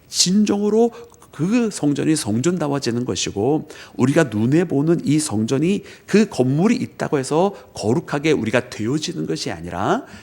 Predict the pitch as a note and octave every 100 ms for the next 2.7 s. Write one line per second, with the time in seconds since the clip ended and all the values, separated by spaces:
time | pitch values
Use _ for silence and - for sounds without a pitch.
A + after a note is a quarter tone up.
0 | - - D#2+ F2 G#2+ - F#2+ - A#2 E3+
1 | - - G#2+ G2 F#2 F#2 F2+ E2 - F2
2 | F#2 F2+ G2+ - A2+ C#3 A3+